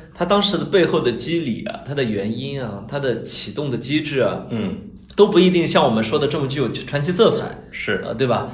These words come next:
Speaker 1: 就是我，我们已经无从考证有些事情，对吧？
Speaker 2: 嗯，嗯。
Speaker 1: 史书是记载了，但史书记载的人，他什么想法，他什么动机，是吧？
Speaker 2: 嗯。
Speaker 1: 解释史书的人又怀揣着什么样的一个想法，我们都不知道。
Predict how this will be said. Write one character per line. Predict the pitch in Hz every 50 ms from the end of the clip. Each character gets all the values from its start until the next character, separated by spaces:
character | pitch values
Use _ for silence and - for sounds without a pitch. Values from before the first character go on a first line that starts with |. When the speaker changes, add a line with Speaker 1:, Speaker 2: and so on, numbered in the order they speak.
| - - - -
Speaker 1:
就 | - 147
是 | 143
我， | 131 127 123 120
我 | 120 117 120 113
们 | 131 170
已 | 185 -
经 | 127 131 123
无 | 120 120 143
从 | - - 170 165 180
考 | - - 101 95
证 | - 151 147 127 107
有 | 104 110
些 | - 107 101
事 | - - 95
情， | - - 92 - -
对 | 110 110
吧？ | 101 92 90 -
Speaker 2:
嗯， | - 98 90
嗯。 | 85 82
Speaker 1:
史 | - - - 135 127
书 | 120 123 202 220
是 | 220 -
记 | 214 214 - 123
载 | 113 - 87 69
了， | - - - - - - - - - -
但 | 180 185
史 | 180 - -
书 | 143 - 208
记 | 220 214 262 240
载 | - -
的 | 110 104
人， | 95 104 120
他 | 170
什 | 196 185 185
么 | 175
想 | 185 - 135 - 110 147 180
法， | 175 110 -
他 | 143
什 | 143 - 123
么 | 117 135 135 139
动 | - 254 190 135 117
机， | 110 - - 110 107 104
是 | 107
吧？ | 120 120 107 117
Speaker 2:
嗯。 | 117 117 117 113 - - - - -
Speaker 1:
解 | - 147 147 123 123
释 | 120 - 277 247
史 | 196 - - 135
书 | 107 - 139
的 | 139 131 117
人 | 107 101 98 107 110 107 - - - -
又 | - 151 139
怀 | - - 123
揣 | - - 160 135
着 | 135 127
什 | 131 131
么 | 123 123
样 | 123 117
的 | 117
一 | 113 110
个 | 113 117
想 | - 120 95 95
法， | 101 104
我 | -
们 | 107 117
都 | 123 160 185
不 | 185
知 | 180 185
道。 | 185 196 208 170 - - -